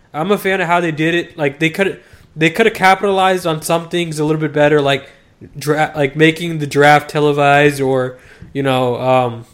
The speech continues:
making it so it's East, East and West, like, don't exist. Like,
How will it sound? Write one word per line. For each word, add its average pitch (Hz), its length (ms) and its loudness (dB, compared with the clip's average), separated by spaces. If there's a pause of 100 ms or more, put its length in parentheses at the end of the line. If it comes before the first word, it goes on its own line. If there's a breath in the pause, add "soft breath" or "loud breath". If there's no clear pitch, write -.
(120)
making 160 420 4
it 160 180 2
so 143 380 4
it's 143 260 0
East, 175 340 0
East 170 460 -2
and 160 140 0
West, 156 300 4
like, 139 320 -2
don't 151 180 4
exist. 147 420 4
Like, 135 240 -4